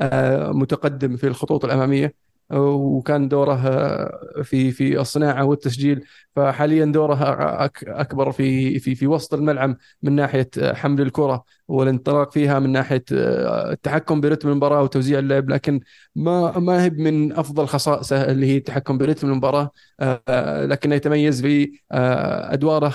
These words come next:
من، من غير كرة، في، آه، الضغط، في، آه، التمركز، آه، وفي حمل الكرة من الخطوط المتأخرة للمتقدمة. فشيء، آه، يعني، يحتاج له وقت بالنسبة ل، آه، الحبيب ماونت. آه، لكن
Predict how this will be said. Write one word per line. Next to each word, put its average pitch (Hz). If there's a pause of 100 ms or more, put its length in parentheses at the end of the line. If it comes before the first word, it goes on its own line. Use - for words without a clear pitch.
من، 131
من 131
غير 147
كرة، 131
في، 131
آه، -
الضغط، 143
في، 135
آه، 135
التمركز، 143 (320)
آه، 135
وفي 151
حمل 185
الكرة 151
من 135
الخطوط 127
المتأخرة 135
للمتقدمة. 131 (220)
فشيء، 160
آه، 139
يعني، 147
يحتاج 156
له 139
وقت 151 (180)
بالنسبة 135
ل، 131 (360)
آه، 131
الحبيب 131
ماونت. 151 (520)
آه، 135
لكن 139